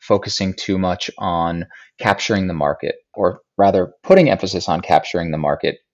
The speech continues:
and less focus on trying to perfect the product or process. And the last point f-, for me was really that emphasis on culture, and, and ways that enablement can step in is really placing that emphasis on culture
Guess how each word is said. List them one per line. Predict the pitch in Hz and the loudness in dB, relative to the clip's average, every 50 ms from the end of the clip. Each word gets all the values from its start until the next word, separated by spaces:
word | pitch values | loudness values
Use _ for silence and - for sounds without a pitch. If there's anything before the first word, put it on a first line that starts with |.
| _ - - | _ -8 -4
and | 87 85 85 85 85 80 | -4 -4 -2 -4 -6 -8
less | - - 98 104 113 110 - | -6 -2 2 2 2 2 0
focus | - - 87 78 - - 80 - - - - | -2 0 0 0 0 -2 -6 -6 -8 -12 -10
on | - 87 80 76 76 80 | -6 -4 -4 -4 -4 -6
trying | - - - 101 90 87 85 | -8 -6 -4 -4 -4 -4 -6
to | - - | -10 -14
perfect | _ - 98 - - - 110 95 - - - - - - | _ -18 -16 -12 -4 0 0 0 0 -4 -18 -20 -14 -14
the | 90 | -14
product | - - - - 78 78 - - - _ _ - | -12 -6 -2 -2 0 0 -2 -6 -10 _ _ -8
or | - 90 | -8 -8
process. | - - - - - - - - - - - - - - - _ _ _ - - | -8 -4 -6 -6 -4 -4 -8 -10 -10 -10 -10 -14 -16 -16 -20 _ _ _ -6 -4
And | 98 | -2
the | 92 | 0
last | 90 165 202 214 - - | 0 0 -2 -4 -6 -6
point | - 98 87 85 85 - _ _ _ _ _ _ _ _ | -6 -6 -4 -4 -4 -6 _ _ _ _ _ _ _ _
f-, | - - - - - | -20 -20 -20 -20 -16
for | - - 95 | -6 -4 -2
me | 98 113 143 151 135 | 0 2 4 4 4
was | 110 104 95 90 - - - | 4 2 0 -2 -4 -6 -4
really | 98 98 95 95 | -2 -2 0 0
that | 92 90 - | 0 0 -2
emphasis | - 90 - 87 87 - 85 - - | -2 -8 -10 -10 -10 -10 -10 -8 -8
on | 82 87 - | -10 -10 -6
culture, | - 64 65 - - - | -6 -6 -6 -6 -10 -16
and, | - - 92 - - | -14 -16 -16 -16 -12
and | - 92 82 82 82 - _ _ _ _ | -10 -8 -8 -8 -10 -12 _ _ _ _
ways | - 101 101 107 110 98 | -4 0 2 2 2 2
that | - 85 | 0 -4
enablement | 85 85 95 123 147 147 123 92 85 80 - | -2 -2 0 0 0 0 -2 -2 -4 -6 -8
can | - 82 - | -12 -12 -10
step | - - - 73 - - | -4 -2 -2 -2 0 -2
in | 78 76 76 78 | -6 -4 -4 -6
is | 76 76 76 - - - - _ _ - | -8 -8 -8 -10 -12 -12 -14 _ _ -4
really | 104 131 151 156 135 - - - | -2 0 0 0 -2 -4 -10 -12
placing | - - 101 101 - - 101 | -2 0 0 0 0 -2 -2
that | 90 85 73 | -2 -2 -2
emphasis | 80 78 - 95 - - 87 - | -2 -6 -8 -12 -14 -12 -12 -10
on | 82 82 85 - | -10 -10 -10 -8
culture | - 78 80 - - 80 78 - | -8 -8 -8 -6 -8 -8 -8 -10